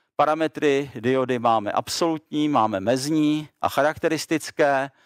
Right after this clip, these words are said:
Ty mezní si musíme zapamatovat, jsou hodnoty,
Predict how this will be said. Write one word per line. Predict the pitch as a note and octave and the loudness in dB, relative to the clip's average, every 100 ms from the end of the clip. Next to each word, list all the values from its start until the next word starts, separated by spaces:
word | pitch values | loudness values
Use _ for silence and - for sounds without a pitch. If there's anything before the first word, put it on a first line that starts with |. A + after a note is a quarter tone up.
| _ _ _ _ | _ _ _ _
Ty | - A#2+ | -2 0
mezní | D3+ D3 D#3 D#3 D#3 | 0 0 0 2 0
si | - C#3 | -2 -4
musíme | C#3 B2+ C#3+ B2 | -4 -2 0 0
zapamatovat, | A#2 B2 C#3+ C#3 C#3+ C3+ B2+ - | 0 0 2 2 2 2 0 0
jsou | C3+ B2+ | -4 0
hodnoty, | B2 A#2+ B2+ - A#2+ A#2+ | -2 0 -2 0 0 0